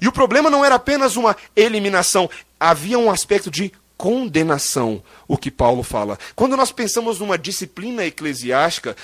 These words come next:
nós entendemos que o Senhor Jesus Cristo conferiu à liderança da igreja a autoridade para julgar nesse mundo, para avaliar situações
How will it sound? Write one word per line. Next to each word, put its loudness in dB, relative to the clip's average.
nós 0
entendemos -4
que -12
o -8
Senhor -4
Jesus -6
Cristo -8
conferiu 0
à 8
liderança 0
da -2
igreja -2
a 0
autoridade 2
para 4
julgar 0
nesse -4
mundo, -16
para 6
avaliar 4
situações -2